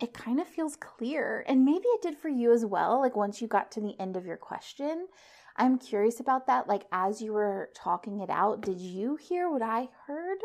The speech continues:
But let's break this down step by step. So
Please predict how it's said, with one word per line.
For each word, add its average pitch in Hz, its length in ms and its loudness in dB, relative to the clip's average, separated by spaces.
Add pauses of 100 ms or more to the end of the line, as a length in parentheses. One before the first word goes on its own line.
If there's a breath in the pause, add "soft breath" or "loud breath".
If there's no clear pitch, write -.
(140)
But 339 400 2
let's 349 300 -4
break 466 340 0
this 415 160 2
down 269 560 4
step - 480 0
by 196 200 2
step. - 440 -12
So 220 320 4